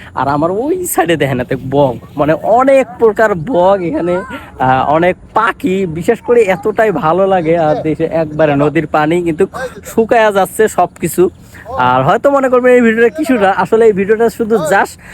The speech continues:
আপনাদের কিছু, কিছু দৃশ্য দেখানোর জন্য। এই যে আমার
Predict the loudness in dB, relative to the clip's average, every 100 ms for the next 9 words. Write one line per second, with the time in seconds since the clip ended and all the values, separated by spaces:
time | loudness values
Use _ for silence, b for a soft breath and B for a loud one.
0 | B -2 0 0 0 -4 -10 -14 -10 -6
1 | -4 -2 0 0 0 2 2 2 0 0
2 | 0 -2 -4 -2 0 0 -2 -6 -6 -6